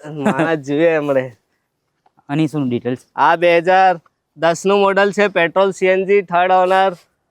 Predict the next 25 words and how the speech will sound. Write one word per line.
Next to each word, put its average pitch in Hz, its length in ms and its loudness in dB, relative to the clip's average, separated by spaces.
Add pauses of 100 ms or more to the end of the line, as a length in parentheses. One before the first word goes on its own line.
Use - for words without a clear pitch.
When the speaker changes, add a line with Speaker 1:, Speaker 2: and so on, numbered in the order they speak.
(140)
Speaker 1:
અને 170 260 0
પંચાણું 175 560 0
હજાર 143 200 2
રૂપિયા. 110 260 -10 (360)
Speaker 2:
નાઇન્ટી 170 260 -2
ફાઇવ 208 200 0
થાઉઝન્ડમાં? 143 540 -2
Speaker 1:
હા. 123 260 -8 (340)
Speaker 2:
તો 117 60 -6
એક 143 240 0
લાખ 151 200 -2
રૂપિયામાં 147 460 -2
તમારી 147 240 0
પાસે 151 220 -2
કેટલા 147 240 -2
બધા 156 180 0
ઓપ્શન 135 360 -4
છે, 117 160 -8 (280)
કમ 143 100 -8
સે 160 120 -6
કમ 170 160 -2
ચારથી 147 480 -4
પાંચ - 380 -6
ઓપ્શન 143 420 -4
છે. 104 220 -8